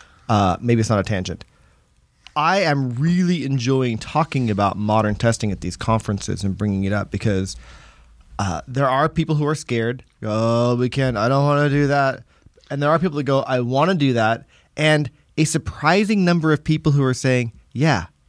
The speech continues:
I'm doing that." And it's like, "Whoa, this is really cool." I wanted to share something, um, a private conversation that I had on Slack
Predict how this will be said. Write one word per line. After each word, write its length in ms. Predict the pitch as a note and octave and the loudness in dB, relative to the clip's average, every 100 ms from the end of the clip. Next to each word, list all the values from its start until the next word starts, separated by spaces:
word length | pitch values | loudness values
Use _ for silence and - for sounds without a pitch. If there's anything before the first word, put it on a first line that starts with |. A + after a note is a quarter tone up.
| _ | _
I'm 180 | A#2 A#2+ | -4 -2
doing 260 | B2 B2+ G2 | -2 -2 -4
that." 240 | D2 - _ _ _ | -10 -16 _ _ _
And 120 | B2 B2 | -4 -2
it's 100 | C#3 | -2
like, 180 | C3+ - _ | -4 -4 _
"Whoa, 720 | C#3+ C#3+ E3 G#3+ D#3+ G#2 F#2 - _ _ | -4 0 2 4 4 2 -4 -14 _ _
this 180 | C#3 - | -6 -2
is 160 | C3+ A#2 | -4 -2
really 220 | C#3 C3 | -2 -2
cool." 320 | - C#3+ - - - | -2 -4 -4 -14 -2
I 60 | |
wanted 180 | D#3 G3+ | 0 2
to 40 | E3+ | 2
share 260 | - F3 | 2 2
something, 380 | E3 D3 C3 C3+ | 2 0 -2 -2
um, 380 | G#2 A#2+ A2+ A2+ | 2 2 2 0
a 60 | A2 | -8
private 280 | D#3 D#3 D3 | -2 -2 0
conversation 520 | C3 A2 A#2+ A2 G#2+ | -2 -2 -6 -6 -6
that 80 | F#2+ | -6
I 80 | |
had 160 | G2+ A2 | -6 -6
on 120 | F#2+ | -8
Slack 540 | F#2 - B2+ A#2+ - | -10 -6 2 2 0